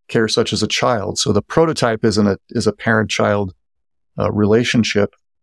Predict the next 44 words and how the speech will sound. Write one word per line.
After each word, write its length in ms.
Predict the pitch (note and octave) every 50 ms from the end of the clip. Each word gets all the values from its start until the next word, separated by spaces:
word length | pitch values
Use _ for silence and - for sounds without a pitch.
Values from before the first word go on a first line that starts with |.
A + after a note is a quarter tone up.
| _ -
And 120 | - A#3 -
so 220 | - D3 C#3+ C#3
when 300 | C3+ C3 C#3+ D3 C#3+ C#3
the 80 | C#3 B2+
child 320 | - - D#3 D#3 E3 E3
becomes 340 | D#3+ D#3 - - D3+ D3 C3
attached, 420 | B2 - - A#2+ A#2 A#2 A#2 -
which 160 | - A2 - -
usually 220 | B2+ A2+ B2 B2
happens 320 | A#2+ A#2 - - A2+ G#2+
by 140 | - - A2+
six 340 | G2+ - - A#2+ A2 - -
months 220 | B2 A2+ G#2+ -
of 80 | G#2+ G2
age, 300 | G2+ F#2+ F#2+ G#2 G#2 -
that's, 340 | G#2 - - - - - - _ -
uh, 180 | A2 G2 F#2 F#2 -
six 260 | - - - B2 - -
to 60 | A2+
twelve 240 | - - A2 G#2 G2
months, 240 | G2+ G2 G#2 -
that's 200 | - G2+ - -
usually 360 | A#2 A2 G#2 G2+ G#2+ G#2 - -
in 120 | G#2 G2+
place, 540 | - - - A2+ G2+ G2 G#2 - - - - _ _ _ _ _ _ _ _ _ _
this 200 | - B2+ A#2 -
bond 400 | - G#2+ - D3 E3+ F#3+ F3+ D#3+
develops 400 | B2 A2+ G#2 G#2 A2+ A2+ - -
that 80 | B2 A2
we 80 | A2+
call 200 | - - A#2+ A#2+
an 60 | A#2+ A2
attachment 560 | G#2+ - - B2+ C3+ C3+ - - C3 A2 F#2
bond. 420 | G2+ G2 F#2 F#2 G2 G#2+ A2+ A2 - _ _ _ _ _ _ _ _ _ _ - -
And 480 | A#2+ A#2 A#2 A#2 A#2 A#2 A#2 A#2 - -
there's 360 | C#3 C#3 C#3 C3 A#2 - - - _ _ _ _ _ _ _ _ -
a 80 | C3
couple 320 | - - F3+ G3 - G#3 G3+
of 100 | E3 -
characteristics 840 | - - E3+ D#3 D3 - B2 C3 C3 - - - A#2+ - - - -
of 200 | - C3 C#3+ C3+
that, 320 | C3+ D3+ D3+ D#3 D#3 D3+ -
that 160 | B2+ A2+ A2+
we, 320 | A#2 B2 B2 A#2+ A2+ -